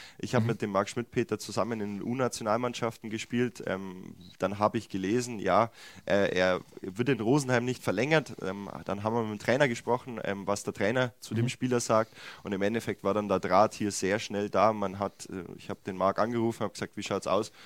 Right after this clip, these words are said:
Speaker 1: Und dann war das innerhalb von zwei Tagen erledigt. Also es, man kann das nicht pauschalisieren. Ähm, es bewerben sich Spieler bei uns, es werden Spieler bei uns angeboten von Beratern.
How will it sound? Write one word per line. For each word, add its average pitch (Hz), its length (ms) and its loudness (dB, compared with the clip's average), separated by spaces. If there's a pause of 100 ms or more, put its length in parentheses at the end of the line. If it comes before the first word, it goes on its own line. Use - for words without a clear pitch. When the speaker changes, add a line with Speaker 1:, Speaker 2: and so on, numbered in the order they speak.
(140)
Speaker 1:
Und 92 200 -10
dann 92 120 0
war 101 100 4
das 98 140 0
innerhalb 101 320 0
von 95 100 -8
zwei 87 240 0
Tagen 90 300 -2
erledigt. 90 440 -2
Also 98 180 0 (260)
es, - 240 -2
man 107 140 2
kann 127 160 4
das 120 100 -2
nicht 120 160 -6
pauschalisieren. 120 760 2 (260)
Ähm, 107 360 2
es - 260 -4 (160)
bewerben 117 360 6
sich 113 180 -2
Spieler 123 300 2
bei 104 160 4
uns, 147 320 -2
es 95 180 -8
werden 107 220 0
Spieler 117 300 0
bei 98 120 2
uns 104 200 -2
angeboten 113 520 -2
von 101 200 -8
Beratern. 113 540 4